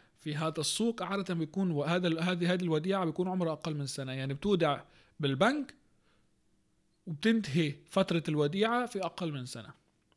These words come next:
هل نحن معناته نحن، ه-، هذا اللي نحن بنقصده لما نقول إنه استثمار قصير الأجل،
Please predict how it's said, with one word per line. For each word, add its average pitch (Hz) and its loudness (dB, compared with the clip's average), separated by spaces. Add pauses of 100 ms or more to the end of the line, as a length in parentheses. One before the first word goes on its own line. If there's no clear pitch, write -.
(240)
هل 165 -6
نحن 170 -4
معناته 147 -4
نحن، 151 -8
ه-، 180 -2 (100)
هذا 175 0
اللي 160 -2
نحن 165 -6
بنقصده 151 -6
لما 131 -4
نقول 143 -2
إنه 139 -6
استثمار 147 -8
قصير 135 -10
الأجل، 104 -10